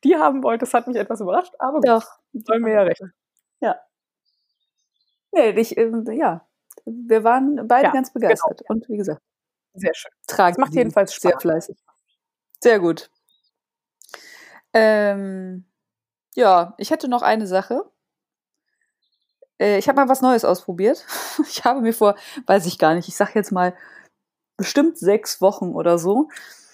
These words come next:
Speaker 2: äh, irgendwo in China habe ich mir Stramin bestellt, weil Stramin überraschenderweise ziemlich teuer ist. Äh, falls ihr nicht wisst, was das ist, das ist, ähm, quasi die Basis, auf der man Teppiche knüpft. Also das, das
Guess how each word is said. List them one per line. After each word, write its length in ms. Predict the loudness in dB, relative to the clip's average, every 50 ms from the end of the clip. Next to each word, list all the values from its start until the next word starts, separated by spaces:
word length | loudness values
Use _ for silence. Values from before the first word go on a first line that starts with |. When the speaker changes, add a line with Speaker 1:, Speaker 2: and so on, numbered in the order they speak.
| _ _ _ _ _ -20 -20 -20 _ _ _ _ _ _ _ _ _ -18 -10 -2 2
Speaker 2:
äh, 400 | 4 6 6 6 4 4 4 4
irgendwo 320 | 4 4 4 2 4 2 2
in 120 | 2 2
China 580 | 0 0 0 2 4 6 6 6 6 4 2 0
habe 100 | -2 -6
ich 140 | -6 -4 -4
mir 140 | -4 -4 -4
Stramin 420 | -4 0 0 2 2 2 0 0
bestellt, 440 | 0 -2 -4 0 2 2 2 4 2
weil 120 | 0 -2 -2
Stramin 480 | -2 0 0 2 2 2 0 0 -2 -4 -4
überraschenderweise 920 | -2 2 2 2 2 2 0 0 0 2 2 4 4 4 2 2 2 0 -4
ziemlich 280 | 0 0 0 0 0
teuer 360 | -2 -2 0 2 4 4 4
ist. 180 | 2 0 -2 -2 -2
Äh, 260 | 0 2 2 2 0 -2 _
falls 200 | -2 -2 -2 -2
ihr 100 | -4 -4
nicht 140 | -4 -4 -6
wisst, 160 | -6 -6 -6
was 120 | -6 -8 -8
das 160 | -10 -12 -10
ist, 300 | -10 -10 -10 -10 -8 -6
das 220 | -6 -6 -6 -6
ist, 320 | -10 -10 -10 -10 -16 -18 _ -10
ähm, 560 | -6 -6 -6 -6 -6 -8 -8 -10 -10 -12 -14 _
quasi 320 | _ -4 -2 -2 0 -2 -4
die 120 | -6 -2
Basis, 380 | 2 2 4 4 2 0 0 -2
auf 120 | -2 0
der 120 | 2 0 0
man 120 | 0 0
Teppiche 360 | 0 -2 0 0 -2 -4 -4
knüpft. 460 | -4 -2 -2 -2 -4 -6 -16 -18 -20 _ _
Also 200 | -2 0 0 0
das, 300 | 0 0 -2 -2 -4 -10 _
das 400 | -2 -2 -2 -2 -8 -12 -14 -16